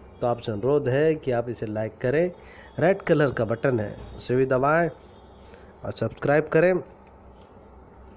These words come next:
बाजू में एक bell है उसे भी दबाएं ताकि मैं जो video डालूँ वो सबसे पहले आप तक पहुँचे। दोस्तों, अगर आप मेरे channel को पहले ही subscribe कर चुके हैं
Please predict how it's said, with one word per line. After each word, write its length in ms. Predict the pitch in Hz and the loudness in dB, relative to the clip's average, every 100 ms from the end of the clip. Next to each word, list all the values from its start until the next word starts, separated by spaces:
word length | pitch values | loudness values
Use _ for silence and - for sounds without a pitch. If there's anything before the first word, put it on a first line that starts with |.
| - - - | -20 -20 -4
बाजू 220 | 131 131 143 | 0 2 4
में 80 | 143 | 2
एक 120 | 110 | 2
bell 220 | 139 147 | 4 6
है 60 | 143 | 4
उसे 180 | 139 143 | 2 0
भी 100 | 139 | 2
दबाएं 280 | 131 143 135 | 2 2 2
ताकि 260 | 127 120 | 0 0
मैं 160 | 127 123 | -2 0
जो 160 | 120 143 | 2 0
video 280 | 127 123 131 | 2 0 2
डालूँ 260 | 123 127 | 0 0
वो 100 | 127 123 | -2 -2
सबसे 340 | - 151 - | -4 -6 -6
पहले 240 | 117 117 | -6 -2
आप 140 | 120 117 143 | -4 -2 -6
तक 100 | 139 | -4
पहुँचे। 420 | - 139 180 175 - - - - - | -4 -2 -2 -2 -8 -20 -20 -20 -4
दोस्तों, 320 | 123 202 240 214 | 0 2 4 4
अगर 220 | 220 - | 4 2
आप 260 | 135 151 151 | 0 0 0
मेरे 180 | 147 160 | 0 0
channel 300 | 156 143 156 | 0 2 2
को 140 | 151 117 | 0 -2
पहले 260 | - 123 | 0 2
ही 60 | 165 | 2
subscribe 460 | 175 170 - 160 156 | 2 -2 0 -2 0
कर 140 | 165 | -2
चुके 240 | 160 175 | -2 -2
हैं 120 | 165 | -2